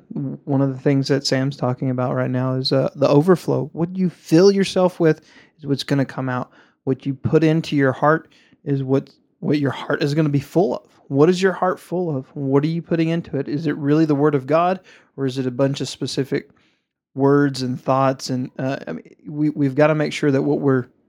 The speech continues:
filling ourselves with is God's Word and not Wes's word, not Sam's word, not James's word,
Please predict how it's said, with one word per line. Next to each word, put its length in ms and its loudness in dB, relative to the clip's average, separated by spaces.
filling 260 4
ourselves 400 0
with 200 -6
is 180 -4
God's 360 4
Word 280 0
and 140 -2
not 340 0
Wes's 440 0
word, 260 -4
not 260 -6
Sam's 380 2
word, 200 2
not 260 -4
James's 440 0
word, 320 -4